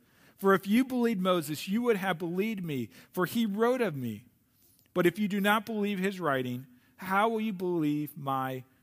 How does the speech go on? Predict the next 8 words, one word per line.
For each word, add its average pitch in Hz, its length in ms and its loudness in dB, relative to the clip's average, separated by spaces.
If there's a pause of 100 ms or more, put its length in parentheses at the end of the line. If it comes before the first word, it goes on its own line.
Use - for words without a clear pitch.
(240)
words?" 117 720 -8 (1200)
Moses 175 600 -2
was 151 200 -6
the 151 60 -4
one 135 240 -6
they 127 100 -6
looked 120 300 -8
to. 107 240 -16